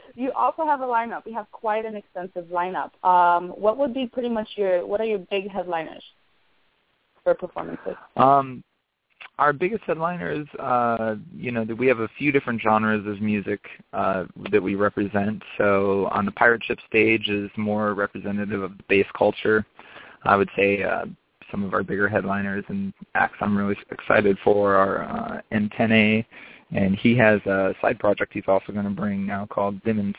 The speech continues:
Speaker 2: Saints. They're really fantastic. And then, of course, uh, Future Primitive, probably one of the bigger names that we have,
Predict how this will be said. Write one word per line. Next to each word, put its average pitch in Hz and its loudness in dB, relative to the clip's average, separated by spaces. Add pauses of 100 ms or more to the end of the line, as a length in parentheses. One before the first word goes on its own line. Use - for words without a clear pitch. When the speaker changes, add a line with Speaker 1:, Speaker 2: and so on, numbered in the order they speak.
Speaker 2:
Saints. - 0 (300)
They're 104 -2
really 101 -2
fantastic. - 0 (480)
And 190 2
then, 196 2
of - -2
course, 104 2 (360)
uh, 92 -4 (240)
Future - -8
Primitive, 110 0 (480)
probably 95 -2 (200)
one 101 -6
of 101 -4
the 101 -2
bigger 95 -4
names 95 -2
that - -2
we 98 0
have, 101 0